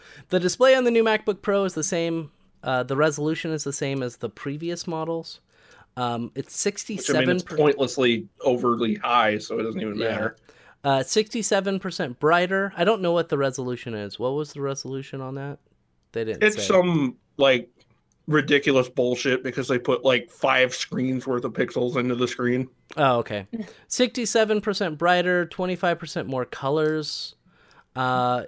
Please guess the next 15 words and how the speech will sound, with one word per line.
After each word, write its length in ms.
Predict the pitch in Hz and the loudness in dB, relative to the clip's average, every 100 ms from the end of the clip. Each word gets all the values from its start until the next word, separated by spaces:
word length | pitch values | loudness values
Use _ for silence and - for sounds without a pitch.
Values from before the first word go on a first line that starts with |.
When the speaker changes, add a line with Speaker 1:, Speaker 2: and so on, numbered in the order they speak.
| - | -6
Speaker 1:
it 140 | 135 | 0
also 340 | 147 156 185 160 | 2 2 0 0
has, 340 | 156 147 - | 2 0 -2
it 120 | 151 | -2
has 140 | 147 131 | 0 0
a 40 | |
Skylake 640 | 120 - 120 160 190 226 - | -4 -4 -2 0 0 -2 -2
processor 760 | 220 214 214 214 - 214 220 - _ _ _ _ _ - | 0 0 0 -4 -2 -4 -6 -8 _ _ _ _ _ -4
with, 580 | 143 143 143 143 - - - | 0 2 2 0 -4 -20 -8
uh, 300 | 127 127 123 147 | -4 -2 -2 0
A 160 | 160 | 2
M 100 | 170 | 2
D 160 | 165 160 | 0 -4
Polaris 560 | - 139 139 156 165 | -4 -4 0 0 0
graphics 840 | - 147 131 - 131 - - - | -2 -2 -2 -4 -8 -8 -12 -14